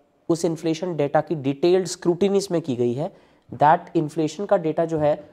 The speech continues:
अगर हमने उसे ध्यान से चेक में नहीं रखा, then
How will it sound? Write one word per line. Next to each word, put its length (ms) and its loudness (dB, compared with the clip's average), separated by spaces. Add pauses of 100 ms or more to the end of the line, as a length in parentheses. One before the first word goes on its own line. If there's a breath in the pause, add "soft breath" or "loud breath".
(120)
अगर 180 0
हमने 180 0
उसे 220 -2
ध्यान 400 -4
से 460 -2 (280)
चेक 280 0
में 120 2
नहीं 280 2
रखा, 400 0
then 200 -2